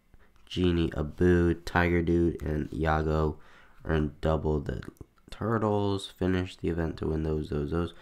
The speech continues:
No time for Rainbow Falls today. There's never time for Rainbow Falls. So I'll just quickly do these four. It shouldn't be that hard because it's just Genie.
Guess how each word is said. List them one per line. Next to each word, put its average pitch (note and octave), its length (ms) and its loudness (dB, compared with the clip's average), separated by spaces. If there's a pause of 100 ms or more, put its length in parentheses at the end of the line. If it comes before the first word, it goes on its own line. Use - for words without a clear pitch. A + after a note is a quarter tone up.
(340)
No E2+ 140 0
time E2+ 260 0
for - 140 -6
Rainbow D2+ 320 -2
Falls D2 340 -6
today. F2+ 560 -6 (720)
There's D3 200 -2
never G#2+ 280 4
time D2+ 260 -2
for D2+ 180 -10
Rainbow D2 300 -6
Falls. - 460 -12 (640)
So - 120 -2
I'll G2 140 6
just G2 200 -2 (240)
quickly C#3 880 6
do F#2 500 4
these E2+ 280 0
four. D2+ 420 -2 (800)
It F#2+ 60 0
shouldn't C3+ 240 4
be F2+ 60 6
that E2 320 4
hard D2 200 -2
because E2 440 -4 (3000)
it's E2 200 0
just D#2+ 400 -2
Genie. E2+ 420 -2